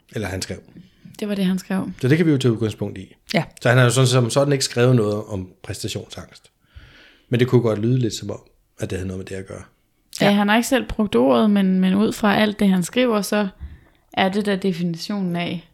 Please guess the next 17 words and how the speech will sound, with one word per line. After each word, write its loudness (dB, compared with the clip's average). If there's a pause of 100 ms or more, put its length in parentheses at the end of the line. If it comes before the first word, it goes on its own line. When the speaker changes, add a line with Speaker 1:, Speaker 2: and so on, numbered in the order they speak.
(100)
Speaker 2:
hvordan -4
præstationsangst. -6 (460)
Speaker 1:
Det 2
er 2
det, 0
vi -4 (380)
Speaker 2:
Ja. 0 (1300)
Speaker 1:
tænker, -2
det -10
er. -14 (300)
Speaker 2:
Ja. -4 (1800)
Speaker 1:
Og 0
Speaker 2:
Også 4
fordi, 0
at, 0 (220)
øh, -10 (300)
altså, -8